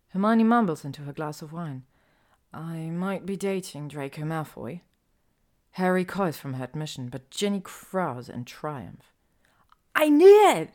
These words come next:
she practically shouts, making the other patrons in the fancy MAGA restaurant shoot glares at their table. "I knew it! I knew it! I knew it!" Hermione sighs and sets down her wine, a nineteen eighty-nine Chateau Margaux,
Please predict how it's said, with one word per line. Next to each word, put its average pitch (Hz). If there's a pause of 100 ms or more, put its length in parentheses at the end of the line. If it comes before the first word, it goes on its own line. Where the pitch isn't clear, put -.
(100)
she -
practically 165
shouts, 156 (300)
making 226
the 262
other 208
patrons 139
in -
the 151
fancy 180
MAGA 208
restaurant 143
shoot -
glares 175
at -
their 131
table. 135 (380)
"I 262
knew 320
it! 175
I 302
knew 320
it! 160
I 311
knew 403
it!" 165 (920)
Hermione 247
sighs 180
and 139
sets -
down 147
her 143
wine, 147 (400)
a -
nineteen 185
eighty-nine 185
Chateau 151
Margaux, 170